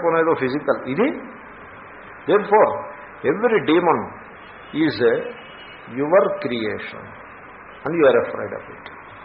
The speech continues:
ఏలినాటి శని, it is your creation and you are afraid of it.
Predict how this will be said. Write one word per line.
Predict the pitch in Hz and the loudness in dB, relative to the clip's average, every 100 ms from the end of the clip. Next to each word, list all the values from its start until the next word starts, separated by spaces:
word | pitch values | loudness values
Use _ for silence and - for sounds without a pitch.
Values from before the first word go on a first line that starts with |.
| - - - - - - - 139 | -20 -20 -20 -20 -20 -20 -4 4
ఏలినాటి | 175 185 175 151 143 143 | 6 6 8 8 8 6
శని, | 127 - 107 107 | -2 -2 -2 -2
it | 101 - 160 | -6 -10 -12
is | 185 196 123 | -6 -6 -2
your | 165 196 | 2 2
creation | - 131 123 110 104 - - | 0 -6 -6 -6 -6 -8 -12
and | - - - 175 | -14 -14 -4 0
you | 160 | 4
are | 131 | 6
afraid | 117 113 104 | 4 -2 -6
of | 95 | -6
it. | - - - | -12 -18 -18